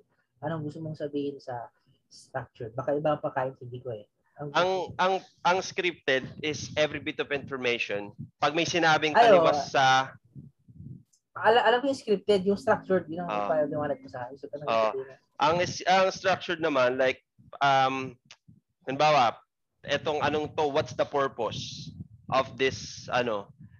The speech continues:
Speaker 2: parang do we have a certain topic na maitatakel? And then, yun, changing of thoughts pa rin na parang, parang nasa, ano rin naman, parang nakasalubong mo ako sa kanto. Pero ang pinagkaiba lang, alam mo lang yung itatanong. Parang alam mo yung pagkakasunod-sunod. Di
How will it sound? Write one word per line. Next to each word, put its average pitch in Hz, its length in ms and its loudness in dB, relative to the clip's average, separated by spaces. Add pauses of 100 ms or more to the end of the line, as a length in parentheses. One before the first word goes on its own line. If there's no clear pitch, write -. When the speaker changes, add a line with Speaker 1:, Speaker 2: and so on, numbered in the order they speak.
(120)
Speaker 2:
parang 131 320 4
do 127 160 -4
we 127 80 0
have 127 160 2
a 120 80 -6
certain 117 400 -6
topic 135 560 -2
na 117 80 -2
maitatakel? 110 880 -2 (560)
And 120 240 -2
then, 117 560 0
yun, 147 240 0
changing 220 400 -2
of 226 80 -10
thoughts 214 240 -4
pa 190 160 2
rin 180 160 2
na 180 80 2
parang, 165 640 0 (240)
parang 165 400 2
nasa, 156 320 2 (640)
ano 131 240 -4
rin 135 80 -6
naman, 113 320 -6
parang 123 400 2
nakasalubong 123 560 -4
mo 117 160 -2
ako - 80 -8
sa 110 80 -4
kanto. 110 320 0
Pero 120 160 0
ang 127 160 -2
pinagkaiba 123 400 0
lang, 110 160 -2
alam 123 160 0
mo 127 80 -6
lang 127 240 -2
yung - 40 -10
itatanong. 104 600 -2
Parang 120 160 2
alam 123 160 0
mo 123 80 0
yung 117 80 -8
pagkakasunod-sunod. 107 880 -4 (560)
Di 110 80 -6